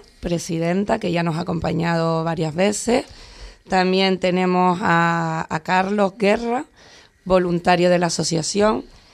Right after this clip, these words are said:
Y desde Las Palmas tenemos vía telefónica a María José Alemán, coordinadora de atención a pacientes y usuarios,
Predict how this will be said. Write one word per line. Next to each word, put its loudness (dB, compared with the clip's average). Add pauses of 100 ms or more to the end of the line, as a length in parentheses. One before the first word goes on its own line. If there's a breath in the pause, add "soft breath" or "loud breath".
(320 soft breath)
Y 0
desde -4
Las -4
Palmas 0
tenemos 2
vía 0
telefónica -2 (440 soft breath)
a 4
María 0
José -4
Alemán, 0
coordinadora -2
de 0
atención -2
a -2
pacientes -6
y -6
usuarios, -2